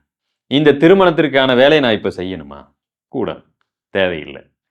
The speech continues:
அடுத்து இவன் என்ன யோசிக்கணும்? அந்த பெண் ஒரு மாற்று மதத்தை சார்ந்தவரா இருந்தா, அந்த நிமிஷமே தன்னுடைய நினைவு எல்லாமே தப்புங்கிறத புரிஞ்சுக்கணும்.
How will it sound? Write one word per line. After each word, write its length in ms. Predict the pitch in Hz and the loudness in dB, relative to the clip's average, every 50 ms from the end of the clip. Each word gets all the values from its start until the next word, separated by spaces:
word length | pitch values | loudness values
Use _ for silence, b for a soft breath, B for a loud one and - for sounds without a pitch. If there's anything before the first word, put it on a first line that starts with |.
| _ _ _ | _ _ _
அடுத்து 340 | - 143 180 233 220 226 196 | -2 0 2 4 4 4 4
இவன் 240 | 185 180 180 170 180 | 6 4 2 2 2
என்ன 60 | 196 | 2
யோசிக்கணும்? 560 | 180 175 175 165 170 151 156 143 151 165 - | 2 0 0 0 -2 -4 -4 -4 -4 -6 -6
அந்த 300 | - 135 139 151 147 - | -4 -2 0 2 0 0
பெண் 420 | - - 147 165 202 208 - - _ _ _ _ _ _ _ _ - | 2 0 0 0 -2 -6 -10 -16 _ _ _ _ _ _ _ _ -8
ஒரு 260 | 151 190 208 208 196 | -2 2 4 4 4
மாற்று 540 | 185 185 180 - - 180 202 240 233 247 240 | 4 2 -4 -6 -2 0 0 0 0 0 0
மதத்தை 340 | 214 208 196 180 196 185 180 | 2 2 2 2 0 0 0
சார்ந்தவரா 340 | - 165 170 175 165 160 147 | 0 0 0 2 2 4 4
இருந்தா, 360 | 143 131 143 190 233 208 - - | 4 4 4 4 2 2 2 0
அந்த 400 | - 131 143 156 185 214 254 247 | 0 2 2 2 2 4 4 4
நிமிஷமே 480 | 240 233 220 226 226 220 226 247 262 | 4 4 4 2 0 2 2 2 2
தன்னுடைய 440 | 262 214 190 190 190 190 190 180 170 | 2 0 0 2 4 4 4 4 4
நினைவு 400 | 156 156 160 170 185 196 202 165 | 2 2 2 2 4 4 4 4
எல்லாமே 420 | 117 123 151 190 240 247 254 269 269 | 4 4 4 4 4 4 4 4 4
தப்புங்கிறத 540 | 269 214 185 - 226 220 208 202 190 190 | 4 2 0 2 0 0 2 2 0 0
புரிஞ்சுக்கணும். 540 | 185 160 151 131 110 98 78 73 69 67 _ | -2 -4 -6 -10 -10 -10 -12 -16 -18 -20 _